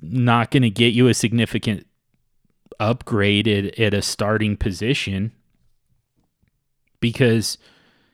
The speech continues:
you know, they're, they're still, they're, that other team is still just fine with their one quarterback scoring,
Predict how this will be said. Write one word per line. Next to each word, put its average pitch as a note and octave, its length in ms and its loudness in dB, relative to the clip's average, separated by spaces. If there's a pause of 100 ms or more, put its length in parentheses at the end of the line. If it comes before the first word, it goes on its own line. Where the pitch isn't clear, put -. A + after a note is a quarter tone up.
(640)
you B2 140 2
know, A2 100 2
they're, B2+ 380 2
they're A#2+ 180 4
still, C#3 480 2 (100)
they're, A#2+ 260 0 (1200)
that B2 180 2
other C3 220 4
team F3+ 320 2
is A#2 100 2
still D3 300 2
just B2 480 -2
fine A#2+ 580 0 (460)
with A2+ 160 0
their A#2 140 6
one C3+ 300 2
quarterback A2 640 2
scoring, A#2 640 2